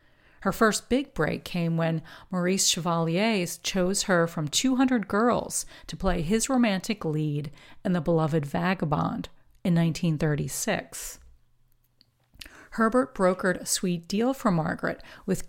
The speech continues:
Gainsborough Studio for four thousand pounds a year. It was a deal that made Margaret Evelyn balk in disbelief.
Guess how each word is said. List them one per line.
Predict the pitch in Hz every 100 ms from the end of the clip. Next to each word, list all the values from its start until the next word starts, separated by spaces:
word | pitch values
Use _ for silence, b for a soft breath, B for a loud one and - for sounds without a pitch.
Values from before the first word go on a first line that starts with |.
| -
Gainsborough | 180 175 180 - 170 165
Studio | - - 233 226 160 -
for | - -
four | 170 - 208 226 247
thousand | 220 170 170 170
pounds | - 160 160 151
a | 151
year. | 165 202 170 - - B B B B B
It | 220
was | 240
a | 294
deal | 240 202 190
that | 180 185
made | 175 165
Margaret | 165 170 160 160
Evelyn | 202 233 269 185 160 147 -
balk | 170 170 175
in | - 196
disbelief. | 170 175 - 170 170 165 - -